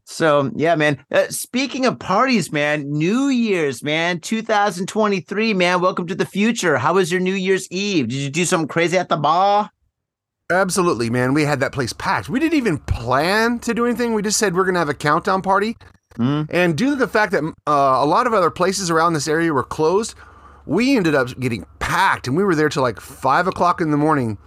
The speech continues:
Speaker 2: closing
Speaker 1: Nice.
Speaker 2: up. Yeah,
Speaker 1: Nice.
Speaker 2: so we, we, we packed that place out. It's pretty good. And that's pretty good because, like,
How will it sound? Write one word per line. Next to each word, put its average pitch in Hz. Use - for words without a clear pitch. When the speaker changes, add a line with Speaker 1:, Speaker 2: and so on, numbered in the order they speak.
Speaker 2:
closing 135
Speaker 1:
Nice. 127
Speaker 2:
up. -
Yeah, 135
Speaker 1:
Nice. -
Speaker 2:
so 120
we, 143
we, 147
we 170
packed 160
that 123
place 131
out. 127
It's 113
pretty 135
good. 117
And 170
that's 196
pretty 233
good 226
because, 190
like, 180